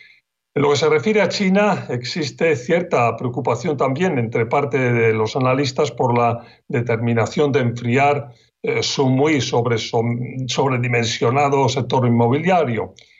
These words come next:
Y hay quienes creen que esa determinación puede detener en exceso su crecimiento.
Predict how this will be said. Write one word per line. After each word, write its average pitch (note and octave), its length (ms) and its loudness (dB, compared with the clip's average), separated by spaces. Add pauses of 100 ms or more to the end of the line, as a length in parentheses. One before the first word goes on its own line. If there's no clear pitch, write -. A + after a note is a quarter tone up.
(340)
Y C3+ 120 -4
hay D3 160 2
quienes C3 380 -4
creen D#3+ 540 0 (380)
que - 80 -4
esa C3 200 0
determinación C3 1080 0 (400)
puede C#3 260 0
detener A#2+ 580 2
en A2+ 100 0
exceso A#2+ 520 0
su B2 180 -4
crecimiento. B2+ 920 0